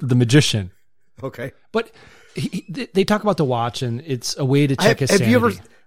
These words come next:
Speaker 2: I saw David Copperfield in, in live.
Speaker 1: Mm-hmm.
Speaker 2: I, I, I was, like, in the fourth row,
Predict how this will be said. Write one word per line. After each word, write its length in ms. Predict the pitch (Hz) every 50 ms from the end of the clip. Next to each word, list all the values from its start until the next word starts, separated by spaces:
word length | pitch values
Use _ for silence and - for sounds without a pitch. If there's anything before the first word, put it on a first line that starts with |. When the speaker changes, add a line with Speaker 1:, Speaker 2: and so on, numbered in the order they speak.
| _ _ _ _ -
Speaker 2:
I 120 | - 214 220
saw 260 | 220 - 190 185 190
David 300 | 180 185 185 180 185 185
Copperfield 560 | - 180 170 165 - 160 - 180 175 170 165
in, 100 | 170 165 - -
in 320 | 151 143 143 139 135 135 - -
live. 420 | 139 127 117 117 131 147 147 - - _ _ _ - 127
Speaker 1:
Mm-hmm. 180 | 104 123 151 - 131 - - 127 120 123 117 - - 92
Speaker 2:
I, 80 | - 127
I, 60 | 131
I 40 | 123
was, 200 | 107 117 113 107
like, 140 | 127 110 -
in 80 | 120
the 80 | 110 104
fourth 360 | - - 120 120 117 - -
row, 280 | 110 98 98 113 139